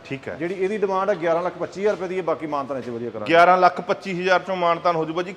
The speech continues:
Speaker 1: ਕੰਡੀਸ਼ਨ ਵਾਈਜ਼ ਬਹੁਤ ਨਵੀਂ ਗੱਡੀ ਹੈ, ਅੰਦਰੋਂ ਵੀ ਤੁਹਾਨੂੰ ਚੈੱਕ ਕਰਾਉਣੇ ਆ।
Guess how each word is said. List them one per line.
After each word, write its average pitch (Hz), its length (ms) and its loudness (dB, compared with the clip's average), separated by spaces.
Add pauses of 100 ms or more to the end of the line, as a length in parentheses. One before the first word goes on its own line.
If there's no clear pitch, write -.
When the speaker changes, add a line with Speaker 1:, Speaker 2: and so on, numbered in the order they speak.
Speaker 1:
ਕੰਡੀਸ਼ਨ 196 360 -6
ਵਾਈਜ਼ 208 220 2
ਬਹੁਤ 190 340 0
ਨਵੀਂ 160 380 -4
ਗੱਡੀ 156 300 -2
ਹੈ, 170 220 0 (400)
ਅੰਦਰੋਂ 160 260 0
ਵੀ 175 80 -4
ਤੁਹਾਨੂੰ 175 200 -4
ਚੈੱਕ 165 220 0
ਕਰਾਉਣੇ 170 360 -2
ਆ। 180 120 -6